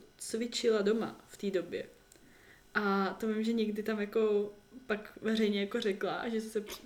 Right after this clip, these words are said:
připravovala a cvičila doma, což s tím, co teďka bylo, víme, jako co všechno se dá vymyslet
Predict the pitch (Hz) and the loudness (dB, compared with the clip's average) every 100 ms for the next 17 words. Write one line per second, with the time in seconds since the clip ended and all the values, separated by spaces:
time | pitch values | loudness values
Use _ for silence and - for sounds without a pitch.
0 | - 220 202 185 190 196 202 214 190 165 | -4 0 2 4 2 0 0 0 0 0
1 | 170 175 - - - 185 185 156 160 170 | 0 0 0 -4 2 4 4 -2 0 2
2 | 165 170 175 165 151 156 160 160 151 170 | 4 4 4 0 -2 -4 -6 -4 0 0
3 | 175 151 156 190 180 - 143 - | 0 0 0 0 -2 -2 -6 -6